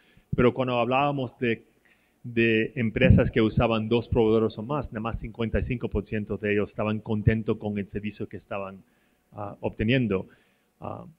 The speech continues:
pero de eso todavía tienes que encontrar, si estamos diciendo que encontrar uno es lo que quieres hacer, tienes que encontrar uno que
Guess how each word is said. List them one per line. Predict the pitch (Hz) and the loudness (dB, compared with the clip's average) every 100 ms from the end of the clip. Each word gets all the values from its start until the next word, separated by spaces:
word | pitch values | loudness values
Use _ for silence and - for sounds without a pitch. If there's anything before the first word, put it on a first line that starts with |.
| _ _ _ | _ _ _
pero | 147 135 | 6 8
de | 127 156 | 8 8
eso | 190 127 | 6 4
todavía | 117 120 135 | 4 4 4
tienes | 135 135 120 | 4 6 6
que | 139 | 6
encontrar, | - 117 110 131 127 | 0 -2 2 2 2
si | 127 | -2
estamos | 117 147 147 | -2 -2 -2
diciendo | 135 151 131 | -4 -2 0
que | 131 127 | 2 2
encontrar | 120 123 135 127 | 2 2 4 8
uno | 143 139 113 | 8 8 4
es | 110 139 | 4 4
lo | |
que | 143 | 2
quieres | 123 123 123 | 2 2 2
hacer, | 113 151 127 | 2 0 -2
tienes | - 120 | -2 -4
que | - | -2
encontrar | 123 120 113 110 | -2 -2 0 0
uno | 110 123 | 0 -2
que | - 107 101 | 0 0 0